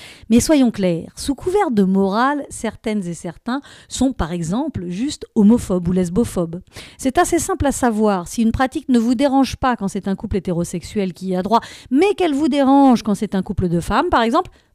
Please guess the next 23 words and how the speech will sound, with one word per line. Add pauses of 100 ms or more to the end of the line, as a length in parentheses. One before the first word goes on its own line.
(120)
bingo,
ne
cherchez
plus,
vous
êtes
lesbophobe. (340)
Ça
arrive
à
des
gens
très
bien. (220)
Enfin,
pas
si
très
bien
que
ça
quand
même.